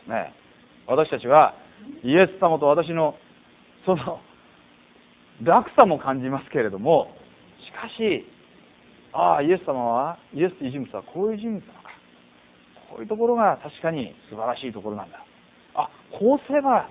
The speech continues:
いいんだということでですね、この単に知識として知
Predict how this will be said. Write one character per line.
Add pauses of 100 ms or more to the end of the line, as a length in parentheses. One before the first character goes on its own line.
い
い
ん
だ
と
い
う
こ
と
で
で (100)
す
ね、 (680)
こ
の (1040)
単
に (180)
知
識
と
し
て
知